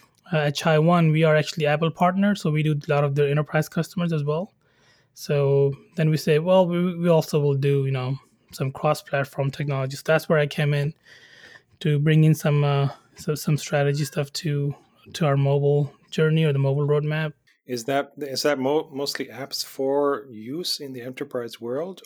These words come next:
Speaker 2: or do you have end user apps also?
Speaker 1: So we do both. When we get, uh, when we get these contracts through Apple, they're usually geared towards more, like, enterprise and, you know, industrial customers, 'cause they do a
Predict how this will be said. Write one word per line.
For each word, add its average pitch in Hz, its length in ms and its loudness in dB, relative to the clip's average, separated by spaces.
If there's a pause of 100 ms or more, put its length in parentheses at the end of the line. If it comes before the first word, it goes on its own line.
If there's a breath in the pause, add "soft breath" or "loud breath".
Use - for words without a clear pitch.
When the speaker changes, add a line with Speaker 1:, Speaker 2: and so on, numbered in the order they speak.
Speaker 2:
or 117 300 -12
do 117 100 -14
you 113 80 -10
have 113 540 -12 (100)
end 120 440 -6
user 107 640 -6
apps 101 320 -14
also? 101 380 -14 (220)
Speaker 1:
So - 180 -4
we 180 120 4
do 208 120 4
both. 156 280 4 (440 soft breath)
When 170 260 6
we 202 200 6
get, 214 380 2
uh, 175 180 4
when 170 160 4
we 190 80 4
get 190 220 2
these 175 180 2
contracts 170 540 -2
through 160 180 0
Apple, 160 300 0
they're 151 160 4
usually 156 420 0
geared 151 320 2
towards 143 460 0
more, 139 460 2 (360)
like, 143 240 -2
enterprise 156 640 2
and, 135 320 -2
you 131 60 -4
know, 135 80 -2
industrial 165 640 -2 (280)
customers, 214 600 0 (480 loud breath)
'cause 165 120 2
they 160 80 4
do 151 180 4
a 143 40 6